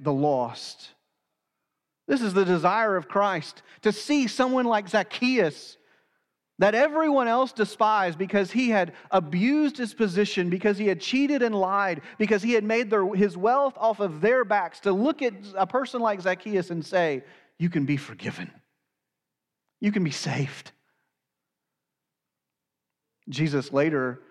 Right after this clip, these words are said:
in chapter nineteen is on a mountain and he's looking over all of Jerusalem and he says, "Oh, how I would have gathered you time and again. I would have gathered you like a hen gathers her chicks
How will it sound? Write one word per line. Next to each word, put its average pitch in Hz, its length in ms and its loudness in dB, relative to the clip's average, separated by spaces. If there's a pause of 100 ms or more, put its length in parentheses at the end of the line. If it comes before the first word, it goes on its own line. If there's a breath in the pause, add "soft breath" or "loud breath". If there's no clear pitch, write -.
(160 soft breath)
in 135 160 0
chapter 143 380 -2
nineteen 135 500 -2
is 120 140 -4
on 135 140 0
a 131 40 -4
mountain 127 300 -2
and 120 100 -4
he's 120 140 -4
looking 139 280 -2
over 131 280 -2
all 139 180 -2
of 123 80 -6
Jerusalem 127 460 -4
and 123 80 -4
he - 40 -12
says, 117 160 -8
"Oh, 175 440 -2 (160 loud breath)
how 143 180 -6
I 120 100 -4
would 127 200 -2
have 107 240 -6
gathered 170 580 -2
you 196 420 -6 (240 soft breath)
time 185 480 -2
and 170 100 0
again. 160 520 0
I 156 80 2
would 147 180 0
have 120 280 -6
gathered 185 520 0
you 208 300 -2 (220 loud breath)
like 147 140 -2
a 135 60 -2
hen 190 420 0
gathers 180 500 -2
her 175 140 -2
chicks - 640 -6